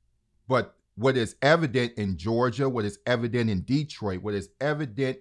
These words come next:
in Philadelphia, what is evident in the blackest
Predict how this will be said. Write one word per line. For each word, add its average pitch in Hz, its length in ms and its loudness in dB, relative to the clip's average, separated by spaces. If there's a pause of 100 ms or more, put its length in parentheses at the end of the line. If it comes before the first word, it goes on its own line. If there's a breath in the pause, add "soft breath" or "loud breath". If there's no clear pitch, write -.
in 107 320 -4
Philadelphia, 113 800 0
what 110 160 0
is 101 240 -2
evident 127 600 -2 (440 soft breath)
in 117 520 0
the 110 260 -2
blackest 120 680 -2